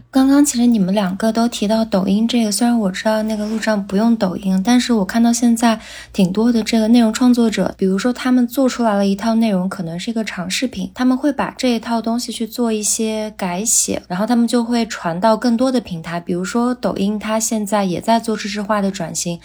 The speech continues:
上面有很多这种非常短的知识短视频，他们可能就会把长视频去做一个比较短的这种抖音版本的，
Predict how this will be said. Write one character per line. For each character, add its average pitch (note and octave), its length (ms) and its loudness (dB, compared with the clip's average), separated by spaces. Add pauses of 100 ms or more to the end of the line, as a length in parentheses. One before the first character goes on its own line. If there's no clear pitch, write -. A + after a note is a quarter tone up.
(220)
上 A#3+ 160 0
面 A3+ 120 4
有 A3 100 0
很 G3 240 -4
多 G#3 240 0
这 G#3+ 80 -8
种 F#3+ 160 -2
非 C4 220 2
常 A#3+ 240 0
短 A#3 340 -2
的 F3+ 140 -4
知 - 120 -8
识 A3 140 -6
短 F#3 180 -2
视 G#3+ 140 -4
频， F3+ 340 -6
他 B3 120 -2
们 C4 100 2
可 F#3+ 100 -6
能 E3+ 120 -4
就 A#3+ 100 0
会 C4+ 100 2
把 G3 220 0
长 F3+ 240 -4
视 B3+ 160 -2
频 F3 260 -6
去 G3+ 380 -2 (380)
做 A#3+ 200 0
一 G#3 60 -2
个 A#3 140 -2
比 G3+ 100 -4
较 A3 160 0
短 A#3+ 320 2
的 - 80 -4
这 A3 100 -4
种 F#3+ 240 -2
抖 F#3+ 200 0
音 C4 180 0
版 F#3 220 0
本 F#3+ 180 -6
的， - 160 -12